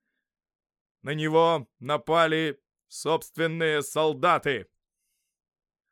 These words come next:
Рад сообщить, что он жив. Я сам нашёл его на поле боя.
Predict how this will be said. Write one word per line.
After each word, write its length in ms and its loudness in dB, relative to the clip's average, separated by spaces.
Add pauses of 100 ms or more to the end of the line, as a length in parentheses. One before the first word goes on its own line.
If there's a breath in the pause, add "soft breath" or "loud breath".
(580)
Рад 420 -4
сообщить, 760 -6 (580)
что 380 -12
он 180 -6
жив. 260 -6 (1400)
Я 160 -4
сам 520 -2 (120)
нашёл 500 -4
его 320 -4
на 140 -4
поле 340 -2
боя. 440 -2